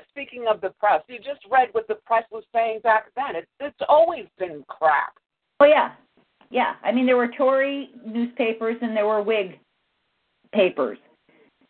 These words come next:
Speaker 2: Um, and, and you were, you know, loyalist versus the, the rebels.
Speaker 1: Okay,
Speaker 2: And
Speaker 1: and, you know, this is why when they did, this is why when they did the, the Philadelphia Convention, when they were dra-,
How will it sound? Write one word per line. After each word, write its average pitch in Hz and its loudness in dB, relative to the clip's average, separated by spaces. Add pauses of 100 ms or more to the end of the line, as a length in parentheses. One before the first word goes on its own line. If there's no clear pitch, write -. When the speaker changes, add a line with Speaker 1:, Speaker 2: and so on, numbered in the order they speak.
(420)
Speaker 2:
Um, 170 2 (560)
and, 196 2
and 202 -4
you 208 0
were, 202 2
you 196 -6
know, 175 -2
loyalist 220 2 (320)
versus 196 -4 (380)
the, 175 -2
the 175 -2
rebels. 196 2 (920)
Speaker 1:
Okay, 427 -6
Speaker 2:
And 240 2
Speaker 1:
and, 247 -2
you 269 -4
know, 262 -16 (640)
this 339 4
is 349 0
why 254 8
when 214 -6
they 202 -8
did, 214 -2 (260)
this 220 -8
is 285 -20
why 214 4
when 190 -10
they 175 -14
did 175 -10
the, 175 -12 (220)
the 175 -12
Philadelphia 165 -2
Convention, 139 -12 (220)
when 156 -18
they 156 0
were 156 -10 (220)
dra-, 170 4